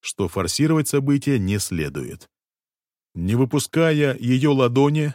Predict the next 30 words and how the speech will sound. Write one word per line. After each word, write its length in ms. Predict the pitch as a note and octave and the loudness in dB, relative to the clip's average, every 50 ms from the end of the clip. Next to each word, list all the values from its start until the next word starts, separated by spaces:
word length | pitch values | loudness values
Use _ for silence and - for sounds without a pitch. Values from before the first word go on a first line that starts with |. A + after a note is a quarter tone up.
| _ | _
свободной 640 | _ - - - G#2+ A#2 A#2+ C3+ D#3 D3 C3+ C#3 C#3 | _ -10 -6 -2 0 0 2 2 0 2 2 2 2
рукой 340 | C#3 C3 A#2+ - D#3 D3 C#3 | 2 2 2 2 2 4 4
я 140 | C3+ B2+ | 4 2
привлёк 480 | A2 - B2+ A#2 A#2+ C3 C3 A#2+ - - | 2 0 -2 0 2 2 2 2 2 0
её 160 | G#2+ A2 G#2 | 0 0 2
за 140 | G2 G#2 G#2 | 0 0 -2
гибкую 520 | G#2 G#2 G#2 F2 - - - F#2 F2+ E2 | 0 -2 -4 -4 -4 -4 -2 -2 -2 -2
талию 480 | _ _ - G2 F#2+ F2+ F2 E2 E2 D#2+ | _ _ -2 0 0 0 -2 -2 -4 -4
к 60 | - | -4
себе 500 | - - - E2 D2+ E2+ G2 A#2+ D3+ D#3 _ _ _ _ _ _ | -6 -6 -6 -6 -4 0 0 0 0 -2 _ _ _ _ _ _
и 120 | - G2+ F#2 | -4 -2 0
нежно 480 | G2 G#2 A#2+ C#3 D3+ D3 C#3 D#3 E3+ | 0 2 2 2 0 0 0 -2 -2
приник 520 | - - A2 G2 F2 E2+ F2+ G2 G2+ - _ | -2 -2 -4 -2 -2 -2 -2 -4 -4 -8 _
к 80 | - F#2 | -8 -6
девичьим 640 | E2 E2 F2+ E2+ E2+ D2+ E2+ - - - E2 D#2+ | -4 -2 -2 -2 -2 -2 -4 -6 -4 -6 -6 -6
устам. 560 | E2 D#2 - _ - D2+ C#2 C2+ B1 A#1+ A#1+ _ _ _ _ _ _ _ _ _ _ | -6 -8 -8 _ -8 -8 -8 -6 -8 -12 -16 _ _ _ _ _ _ _ _ _ _
Осторожно, 840 | F#2 F2+ F2 - - F#2 F2+ F#2 G2 G2+ G2+ F#2+ G2+ G#2 G#2 G#2 _ _ _ _ _ _ | -6 -6 -4 -2 -2 0 0 2 2 0 0 0 -2 -4 -4 -6 _ _ _ _ _ _
как 220 | - A2 G#2 - - | -4 -4 -4 -2 -2
ноги 360 | G#2 A2 A#2 B2 B2+ A#2+ A#2 | 0 2 2 2 2 2 2
невесты 640 | A#2+ A#2+ A2+ A2 A2 A#2 A#2+ B2 - - - C#3 C3 | 0 2 2 2 2 2 2 0 -4 -4 -2 -4 -4
в 100 | - _ | -4 _
первую 460 | _ A2+ G#2+ G2 F#2 F#2 F#2 F2+ F2+ | _ -2 0 0 0 0 -2 -2 -2
брачную 600 | E2+ F#2 F2+ F2+ F2 - - - E2+ E2 E2 E2+ | -2 -2 -2 -2 -2 -4 -6 -6 -4 -4 -2 -2
ночь, 380 | F#2 A2+ C3+ D3+ D#3 - - _ _ _ _ _ _ _ _ | 0 0 0 0 -2 -4 -6 _ _ _ _ _ _ _ _
раздвинул 720 | G2+ G#2 A2+ A2+ A2 A2 A#2+ C#3+ D#3+ E3 E3 E3 D#3+ D3 - _ | -2 0 0 -2 -2 -2 0 2 2 4 4 2 2 0 -2 _
её 400 | B2 B2+ C#3 D3 C#3 C#3 C#3 B2+ | -2 2 2 4 4 4 2 2
губы 420 | A2+ G#2+ B2 C3+ C3 B2 C3 B2 | 0 2 2 2 4 2 0 0
кончиком 600 | G#2+ _ - A#2+ G#2 F#2+ - - F#2 - G#2 F#2 E2+ | 0 _ -2 0 0 0 -2 -6 -4 -4 -4 -4 -4
своего 380 | - - F#2+ F#2+ F#2+ F2+ F2+ | -4 -4 -2 -2 0 0 -2
языка 540 | F2 E2 D#2 F2+ E2+ E2 - C#3+ D3 E3 D#3 | -2 -2 -4 -4 -6 -4 -2 0 0 0 -2